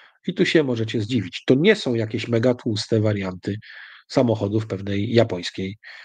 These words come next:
e, marki. O to chodzi, że ten podatek ekologiczny i w teorii ma zachęcać do przesiadki na mniejsze i lżejsze samochody, chociaż,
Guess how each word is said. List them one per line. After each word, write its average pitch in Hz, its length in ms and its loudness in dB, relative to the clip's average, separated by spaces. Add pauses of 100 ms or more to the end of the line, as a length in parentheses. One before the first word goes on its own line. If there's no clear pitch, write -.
(160)
e, 107 340 -2
marki. 151 420 0 (1900)
O 170 100 4
to 180 140 2
chodzi, 135 340 -2
że 131 280 2 (580)
ten 170 200 4
podatek 160 360 0
ekologiczny 131 680 -2
i 143 60 -8
w - 80 -16
teorii 170 360 2
ma 151 120 0
zachęcać 147 580 0
do 139 120 0
przesiadki 143 640 -2
na 117 140 -2
mniejsze 202 580 0
i 151 140 -4
lżejsze 139 500 0
samochody, 160 520 0
chociaż, 127 380 -4